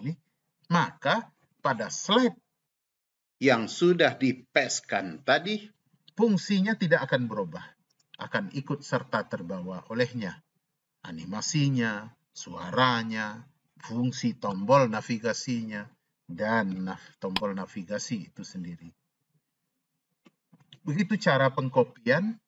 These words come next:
yang berlaku untuk seluruh slide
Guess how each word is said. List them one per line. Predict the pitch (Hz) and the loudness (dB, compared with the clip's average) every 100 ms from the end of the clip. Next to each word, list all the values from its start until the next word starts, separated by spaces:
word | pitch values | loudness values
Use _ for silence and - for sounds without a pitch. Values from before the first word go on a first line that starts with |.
| 127 | -10
yang | 117 113 | -6 -4
berlaku | 110 101 131 131 156 127 117 | -2 0 -2 -2 -8 -6 -10
untuk | 110 - 117 _ | -10 -12 -14 _
seluruh | 117 98 110 156 165 156 - _ _ _ _ _ | -6 -2 2 4 4 2 -4 _ _ _ _ _
slide | - 110 131 131 | -4 2 2 0